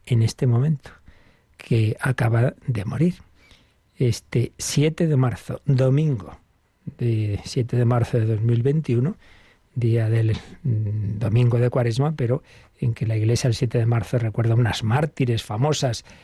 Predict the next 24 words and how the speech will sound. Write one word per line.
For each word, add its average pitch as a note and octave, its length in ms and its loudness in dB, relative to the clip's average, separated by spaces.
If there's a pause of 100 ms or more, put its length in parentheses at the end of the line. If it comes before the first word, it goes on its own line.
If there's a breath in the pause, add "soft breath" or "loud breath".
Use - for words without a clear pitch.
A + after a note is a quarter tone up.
(140)
Santas B2 420 -2
Perpetua A#2 560 -2
y G#2+ 60 -2
Felicidad, C#3 560 0
moría B2+ 400 2
en E3+ 60 0
el C3 100 2
Hospital A#2+ 420 0
de C#3+ 80 0
la C#3+ 140 0
Paz C3+ 240 -2
otra D3+ 400 0
niña C#3+ 420 2
de B2 300 2
diez D3 320 -2
años A#2 400 -2 (400 soft breath)
que A#2+ 140 0
también B2+ 340 2
sabía B2+ 320 2
que B2+ 160 0
se - 160 0
iba C3+ 160 2
al D#3+ 100 -2
cielo A#2+ 340 -4